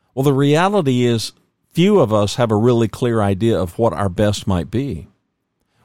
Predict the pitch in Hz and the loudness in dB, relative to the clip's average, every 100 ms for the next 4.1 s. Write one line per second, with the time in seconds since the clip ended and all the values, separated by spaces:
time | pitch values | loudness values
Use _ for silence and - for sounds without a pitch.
0 | - 147 143 185 214 131 147 143 131 123 | 0 0 2 2 2 2 0 2 2 2
1 | 95 104 107 107 101 101 104 101 90 92 | 2 0 0 0 0 2 2 2 2 0
2 | 95 104 104 95 98 92 - 101 101 107 | 0 -2 -2 -4 -2 -2 -2 -2 0 0
3 | 98 92 90 - 92 - 95 98 104 - | -2 -4 -6 -6 -10 -6 -4 -4 -6 -12